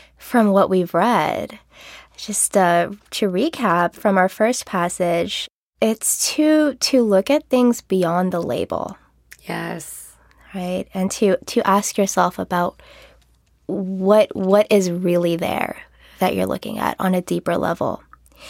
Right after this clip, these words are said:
Speaker 1: And the second one is simply to be here now.
Speaker 2: So beautiful and powerful.
Speaker 1: Yeah.
Speaker 2: Just those two alone
Speaker 1: Just those two alone.
Speaker 2: could really change, um, your perception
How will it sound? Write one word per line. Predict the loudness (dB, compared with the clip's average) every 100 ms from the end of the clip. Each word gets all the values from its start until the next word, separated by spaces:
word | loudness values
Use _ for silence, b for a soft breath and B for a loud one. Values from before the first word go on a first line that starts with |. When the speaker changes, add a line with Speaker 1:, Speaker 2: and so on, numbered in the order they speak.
| B B B B 2
Speaker 1:
And | 4
the | 4
second | 2 2 2 2
one | 4 4 2
is | 0
simply | -2 -2 0 0 0
to | -2 -6
be | -4 -4 -2
here | -4 -4 -4
now. | -6 -8 -12 _ _ _ _ _ _ _ _ _ _ _
Speaker 2:
So | -10 -4 -4
beautiful | -2 -6 -4 -6 -6 -10 _ _ _ -6
and | -4
powerful. | 0 2 4 2 -2 -8 -10 _ _ _ -2
Speaker 1:
Yeah. | 0 2 0 -4 -10 0
Speaker 2:
Just | 0 2
those | 4 4
two | 4 4 4
alone | 6 4 2 -2 -6
Speaker 1:
Just | -2 0 2
those | 2 2 0
two | -4
alone. | -2 0 4 4 4 0
Speaker 2:
could | -4
really | -2 -4 -4
change, | -2 2 2 2 -2 -4 -8 -12 -8
um, | -6 -4 -8 -4
your | 0 0 -2 _ -4
perception | -2 -2 -4 -4 -6 -8